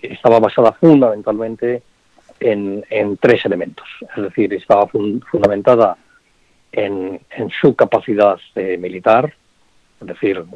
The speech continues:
esa capacidad militar que, que tenía un, una potencia de ir a cualquier parte del mundo,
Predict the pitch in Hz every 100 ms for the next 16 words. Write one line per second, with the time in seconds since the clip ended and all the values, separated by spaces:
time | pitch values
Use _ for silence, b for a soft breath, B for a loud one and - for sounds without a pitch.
0 | 104 101 101 95 92 98 92 95 92 110
1 | 104 - 92 92 _ B B _ - 98
2 | 98 104 101 95 101 98 - b b -
3 | 107 98 98 117 113 - 101 98 101 110
4 | 92 - 90 95 90 107 95 101 95 113
5 | 123 101 92